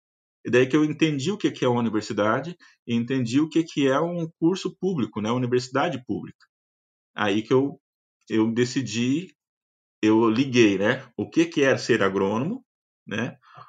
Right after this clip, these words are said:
o que que é a profissão de, da agronomia, e é um curso universitário. Aí, essa, eh, na construção enquanto estudante, eu me vi, né? Falei, "Opa, acho que é isso mesmo", né?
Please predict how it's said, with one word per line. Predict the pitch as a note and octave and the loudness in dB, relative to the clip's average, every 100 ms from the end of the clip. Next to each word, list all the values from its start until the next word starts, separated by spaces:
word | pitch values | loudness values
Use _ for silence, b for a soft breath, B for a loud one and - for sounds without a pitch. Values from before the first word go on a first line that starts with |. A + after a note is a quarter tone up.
| B | B
o | - | -6
que | C3 | -4
que | - | 2
é | A#2+ | 2
a | |
profissão | B2 B2 - A2+ | 2 -2 -2 0
de, | A2 - | 0 -2
da | G2 | -4
agronomia, | G2 G#2 G2 G2 G2 A#2 D#3 - _ b b b | -2 -4 -4 -4 -4 -4 -4 -8 _ b b b
e | - | -2
é | A2+ | 0
um | B2+ | 0
curso | B2 B2+ B2 C3 - | -2 -2 0 -2 -6
universitário. | D3 C#3+ C#3+ - A#2+ F2 - _ _ _ b b _ - | -6 -4 -2 2 2 0 -8 _ _ _ b b _ -4
Aí, | G#2+ G2+ B2 F#3 - | -2 0 0 0 -4
essa, | - A2+ B2 C3 A#2 | -2 0 0 -2 -2
eh, | A2 G#2+ G#2 G2+ G2+ F#2 | -2 0 0 -2 -4 -6
na | - F#2 A#2 | -8 -2 0
construção | B2+ C#3+ B2+ A2+ - G2+ F#2 F2+ F2+ | 0 -4 -6 -6 -6 -6 -6 -8 -12
enquanto | F#2+ G#2 G#2 | -10 -10 -10
estudante, | - C3 A#2 D#3+ - - _ _ _ _ _ _ - | -8 -2 0 0 -6 -20 _ _ _ _ _ _ 0
eu | G2 A2 C3 | 2 2 2
me | D3 | 0
vi, | D#3 B2 D#3+ - | 0 0 0 -4
né? | B2 | -8
Falei, | A#2+ A2+ | -6 -4
"Opa, | C#3 - - - | -6 -8 -16 -16
acho | - | -10
que | B2 | -6
é | |
isso | C#3+ D#3+ A#3+ | -6 -6 -4
mesmo", | F#3+ F3 B2+ | -2 -2 -2
né? | B2 | -4